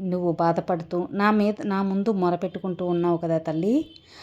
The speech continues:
అందుకోసమే ఈరోజు నువ్వు ఏం చేయాలి, నీ యొక్క పనికి ఫలితం ఎలా లభించాలి, ఏం చేస్తే లభిస్తుందో ఈ సాయి మాటల్లో విను. అశ్రద్ధ చేయకు తల్లి. అశ్రద్ధ చేశావు అంటే జార విడుచుకున్నట్టే.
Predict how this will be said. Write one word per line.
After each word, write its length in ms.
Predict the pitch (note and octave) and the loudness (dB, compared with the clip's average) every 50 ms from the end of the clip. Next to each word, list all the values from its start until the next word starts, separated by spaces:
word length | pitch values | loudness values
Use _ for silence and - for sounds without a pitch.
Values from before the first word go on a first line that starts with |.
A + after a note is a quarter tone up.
| - - - | -12 0 6
అందుకోసమే 800 | G#3+ G#3+ A3 B3+ D#4 D#4 D4+ C4+ C4 B3 C#4 C4+ A#3+ A3+ A3 A#3 | 8 10 10 10 10 10 10 10 10 10 10 10 10 10 8 8
ఈరోజు 600 | A#3+ - G#3+ G#3 G#3+ B3 B3 A#3 A3+ A#3+ A#3 A#3+ | 6 4 4 6 6 8 8 10 10 10 8 6
నువ్వు 280 | B3 A3 A3 G3 F3+ F#3+ | 4 4 4 2 2 0
ఏం 380 | F3 E3 E3 E3 F3 G3 A3+ A3 - - F3+ | -2 0 2 2 4 4 2 2 0 -2 0
చేయాలి, 600 | F3 F3+ F#3+ G3 F#3+ F#3 E3 E3 E3+ E3+ E3+ E3 - - _ _ _ _ _ _ _ _ - - - - - _ - | 2 4 4 4 4 4 4 4 4 2 2 -2 -6 -20 _ _ _ _ _ _ _ _ -20 -20 -20 -20 -6 _ 8
నీ 160 | A#3 B3 C4 C#4+ | 10 12 12 12
యొక్క 320 | C#4+ D4+ D4 D4 - C#4 | 12 12 12 10 10 6
పనికి 480 | B3+ B3+ - A3 G#3+ A3+ C4 C4 - C4 | 6 6 6 4 6 6 6 6 4 2
ఫలితం 480 | - F#3+ G3 G#3 G#3 - A#3 G#3+ F#3+ | 4 4 4 4 4 4 4 4 4
ఎలా 240 | F3 F3 F3 F#3+ F#3+ | 4 6 6 6 6
లభించాలి, 920 | F3+ F3 F3 E3+ E3 E3+ G#3+ A#3 A3+ - A3 G#3+ G3 F3 F3 F3 F3+ F#3+ - - _ _ _ _ _ _ _ _ _ _ - F#3+ | 6 4 4 2 4 4 2 2 2 2 0 0 2 2 2 0 -2 -4 -6 -12 _ _ _ _ _ _ _ _ _ _ 0 4
ఏం 240 | G3 G3+ A3+ A#3 A3 - | 6 8 8 6 6 6
చేస్తే 300 | G3+ G#3 G#3 - C4+ C4 | 4 4 4 6 6 6
లభిస్తుందో 680 | B3 A3 F#3 F3 G3 G3 - - - G3 F3+ F#3 F#3+ F#3 | 8 8 6 6 4 0 -2 -4 -4 -2 0 0 0 0
ఈ 240 | - - G3 F3 F3 | 0 -2 -2 -2 -2
సాయి 360 | E3 - - F3+ E3+ E3+ F3+ | -4 -4 -2 2 2 4 4
మాటల్లో 440 | F#3 F#3 F3+ E3+ E3+ F3 F3 E3+ E3+ | 2 0 -2 -2 -2 -2 -2 0 0
విను. 340 | D#3+ E3 E3 E3+ E3 E3+ - - - _ _ - | 0 2 2 2 2 0 -2 -6 -18 _ _ -10
అశ్రద్ధ 360 | F3 D#3+ - - F#3 E3+ E3 | -10 -8 -4 -2 -2 0 0
చేయకు 300 | F#3 E3+ - F3 E3+ E3+ | -2 -4 -4 -6 -6 -6
తల్లి. 420 | F3 E3+ F3 E3+ E3+ F#3+ A3 C4 C#4 - - - - - _ _ - - - - | -4 -2 -2 0 2 2 2 2 0 -2 -8 -20 -20 -20 _ _ -20 -10 0 4
అశ్రద్ధ 520 | B3+ B3+ B3 - D#4 E4 C4+ D#4+ D#4 - A#3+ | 6 6 6 8 6 8 8 8 8 10 10
చేశావు 380 | A#3 A#3 A#3 C4+ C4 B3+ B3 | 8 10 10 10 10 10 10
అంటే 480 | A#3+ A3 G#3 F#3+ F#3+ G3 F#3+ G3 G#3 - - | 8 8 6 6 4 4 4 4 2 2 0
జార 280 | E3 F#3+ F3 F3 E3+ | 0 2 2 4 4
విడుచుకున్నట్టే. 840 | F3+ F3 F3+ E3 - - - F#3 F3 E3+ F3 E3 E3+ - E3+ F3+ - | 4 2 0 -2 -4 -8 -4 -2 -2 0 0 -2 -2 -4 -6 -6 -8